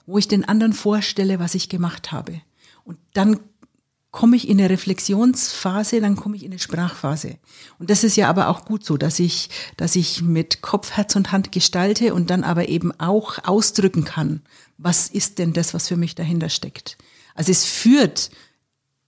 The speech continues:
irgendwie und irgendwann in ein Gespräch. Und das kann ich dann auch moderieren.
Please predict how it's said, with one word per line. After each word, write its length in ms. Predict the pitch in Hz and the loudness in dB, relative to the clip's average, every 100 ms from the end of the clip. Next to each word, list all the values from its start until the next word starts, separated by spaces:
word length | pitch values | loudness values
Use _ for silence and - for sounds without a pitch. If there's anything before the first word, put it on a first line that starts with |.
| _ _ _ | _ _ _
irgendwie 580 | 214 214 196 160 170 170 | 2 4 4 4 2 0
und 180 | 156 - | -4 -4
irgendwann 800 | 175 165 139 151 175 160 160 151 _ _ - | -4 -4 -4 0 4 4 2 -4 _ _ -12
in 280 | 214 202 160 | -8 -6 0
ein 200 | 156 156 | 0 2
Gespräch. 800 | 160 - - 156 - - - - _ _ _ _ - | -2 -2 -2 -2 -4 -8 -10 -16 _ _ _ _ -16
Und 220 | 156 143 _ - | -16 -16 _ 0
das 220 | 180 - | 2 2
kann 160 | 185 | 4
ich 100 | 180 | 4
dann 140 | 175 165 | 2 -4
auch 160 | 170 170 | -4 -6
moderieren. 580 | 160 165 170 156 160 | -8 -12 -16 -18 -20